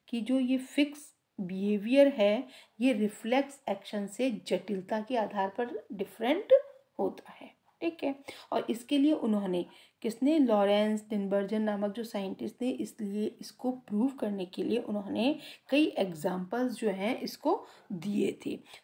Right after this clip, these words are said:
तो सबसे पहला जो एग्जांपल उन्होंने इसके लिए दिया था, उन्होंने इसका गिलहरी का एग्जांपल इसके लिए दिया था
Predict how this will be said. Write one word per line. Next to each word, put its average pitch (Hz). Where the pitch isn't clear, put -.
तो 254
सबसे 254
पहला 285
जो 277
एग्जांपल 208
उन्होंने 214
इसके 214
लिए 214
दिया 202
था, 240
उन्होंने 202
इसका 220
गिलहरी 208
का 285
एग्जांपल 196
इसके 208
लिए 208
दिया -
था 233